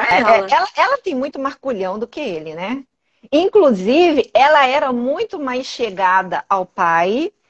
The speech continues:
Speaker 1: né? E,
Speaker 2: Mas,
Speaker 1: e,
Speaker 2: é,
Speaker 1: e ele,
Speaker 2: você
Speaker 1: e
Speaker 2: vê que
Speaker 1: ele
Speaker 2: ela realmente
Speaker 1: realizava,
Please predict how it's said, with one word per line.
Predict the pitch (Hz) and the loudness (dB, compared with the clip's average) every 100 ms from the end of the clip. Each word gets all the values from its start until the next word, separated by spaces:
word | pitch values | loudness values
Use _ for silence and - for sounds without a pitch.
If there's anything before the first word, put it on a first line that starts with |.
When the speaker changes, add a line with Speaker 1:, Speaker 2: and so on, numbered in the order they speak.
| _ - | _ -10
Speaker 1:
né? | 185 180 214 277 - | -4 0 2 0 -2
E, | 233 226 226 220 214 208 202 190 185 185 | -2 0 0 0 -2 -2 -4 -4 -4 -2
Speaker 2:
Mas, | 339 196 | -4 -2
Speaker 1:
e, | - | 2
Speaker 2:
é, | 269 311 | 4 6
Speaker 1:
e | 254 294 349 339 | 6 6 4 2
ele, | 285 | 0
Speaker 2:
você | 302 | 2
Speaker 1:
e | |
Speaker 2:
vê | 302 | 6
que | 330 381 | 6 6
Speaker 1:
ele | |
Speaker 2:
ela | 349 370 | 6 4
realmente | 294 294 320 320 262 | 4 6 4 2 2
Speaker 1:
realizava, | 247 269 269 302 311 311 233 202 214 | 4 4 4 4 2 -2 -4 -2 -4